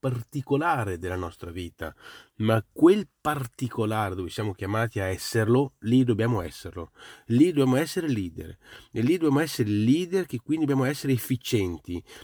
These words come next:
quindi dobbiamo imparare a saper gestirci in ogni particolare aspetto di quel particolare che stiamo evo-, eh, portando avanti con la leadership.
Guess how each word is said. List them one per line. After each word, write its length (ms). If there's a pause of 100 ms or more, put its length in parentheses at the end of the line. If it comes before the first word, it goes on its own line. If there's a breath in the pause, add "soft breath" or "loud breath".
(100)
quindi 220
dobbiamo 220
imparare 420
a 20
saper 400
gestirci 1000
in 520
ogni 300
particolare 920
aspetto 640
di 260
quel 220
particolare 760
che 120
stiamo 480 (280 loud breath)
evo-, 520
eh, 60
portando 360
avanti 500 (420)
con 280
la 160
leadership. 600